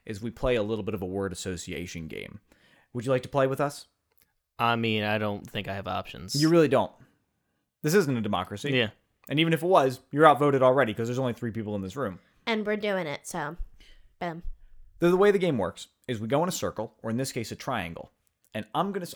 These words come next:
Speaker 1: I'll start. I'm gonna say a word, and then based off of my word, you're gonna say the first word that comes to your mind. And then based off of your word, Morgan is gonna think of the first word that comes into her mind.
Speaker 3: And we're gonna do it three times.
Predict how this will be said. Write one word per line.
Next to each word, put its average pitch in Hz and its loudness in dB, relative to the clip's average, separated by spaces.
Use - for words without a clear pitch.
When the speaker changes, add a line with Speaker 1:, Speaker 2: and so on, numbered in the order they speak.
Speaker 1:
I'll 139 -2
start. 104 -4
I'm 143 2
gonna 147 -2
say 147 -2
a 165 -2
word, 120 -2
and 110 -2
then 104 -2
based 165 0
off 143 0
of 110 -10
my 156 2
word, 113 -2
you're 135 -2
gonna 131 -6
say 123 -4
the 107 -4
first 143 -8
word 120 -2
that 104 -8
comes 107 -8
to 95 -16
your 123 -4
mind. 92 -8
And 110 -6
then 101 -6
based 123 -2
off 107 -4
of 98 -12
your 180 2
word, 104 -6
Morgan 143 -2
is 110 -6
gonna 107 -6
think 101 -8
of 101 -6
the 98 -4
first 98 -10
word 98 -6
that 104 -10
comes 101 -8
into 110 -8
her 160 2
mind. 90 -8
Speaker 3:
And 208 -6
we're 190 -6
gonna 190 -8
do 190 -6
it - -8
three 208 -2
times. - -10